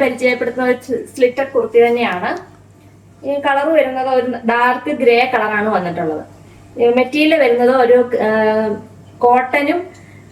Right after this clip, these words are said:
റയോണും കൂടെ മിക്സ് ആയിട്ടുള്ള ഒരു മെ-, മെറ്റീരിയൽ ആണ് വന്നിട്ടുള്ളത്. ഇതിന്റെ ഫ്രണ്ട് വശത്ത് ഇങ്ങനെ ഒരു, ആ, വർക്കാണ് ചെയ്തിരിക്കുന്നത്, ത്രെഡ് വർക്ക്. ബാക്ക് വശം ഇങ്ങനെയാണ് ഇരിക്കുന്നത്. ത്രീ ഫോർത്ത് സ്ലീവ് ആണ്. സ്ലീവിന്റെ അറ്റത്തും ഇങ്ങനെ ഒരു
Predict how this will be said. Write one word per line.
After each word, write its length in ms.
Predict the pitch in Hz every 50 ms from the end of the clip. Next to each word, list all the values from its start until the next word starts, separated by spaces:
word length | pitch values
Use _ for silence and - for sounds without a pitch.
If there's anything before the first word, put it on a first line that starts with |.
| - - - - - - - - - - - 233 254
റയോണും 360 | 262 262 269 277 285 285 294 294
കൂടെ 120 | 294 294 285 247
മിക്സ് 240 | 240 247 - - 302 254
ആയിട്ടുള്ള 260 | 240 226 226 220 220 214
ഒരു 60 | 214 220 208
മെ-, 160 | 196 - - - 202
മെറ്റീരിയൽ 280 | 196 202 214 202 196 180
ആണ് 100 | 180 196 220
വന്നിട്ടുള്ളത്. 380 | 185 170 160 165 160 156 156 - -
ഇതിന്റെ 180 | 226 233 262 269 277
ഫ്രണ്ട് 240 | 302 277 277 269 311 311
വശത്ത് 240 | 311 311 - - 311 294
ഇങ്ങനെ 220 | 269 262 262 269 269 247
ഒരു, 140 | 233 240 254 277 - - - - - - - 220
ആ, 20 | 220 220 220 214
വർക്കാണ് 380 | 220 220 - - 254 226 196 190 196 196
ചെയ്തിരിക്കുന്നത്, 440 | 190 196 185 180 185 202 226 226 226
ത്രെഡ് 240 | 208 202 196 214 214 208
വർക്ക്. 260 | 196 175 - 208 262 349 359 - - - - - - - - - - - - - - - - - - - - - - - - - - - - - - - - - - - - - 226
ബാക്ക് 240 | 247 247 240 254 254
വശം 180 | 254 - 262 233
ഇങ്ങനെയാണ് 300 | 226 226 226 220 208 196 180
ഇരിക്കുന്നത്. 400 | 180 175 196 196 190 185 208 262 320 359 - - - - - - - - - - - - - - - - - - - - - - -
ത്രീ 120 | 269 269 269 262 285
ഫോർത്ത് 220 | 269 269 277 294 -
സ്ലീവ് 260 | 262 240 240 247 254 240 233
ആണ്. 120 | 240 277 269 -
സ്ലീവിന്റെ 300 | 254 247 240 240 247 247 233
അറ്റത്തും 320 | - 233 233 - 254 240 220
ഇങ്ങനെ 180 | 214 214 214 214
ഒരു 100 | 208 240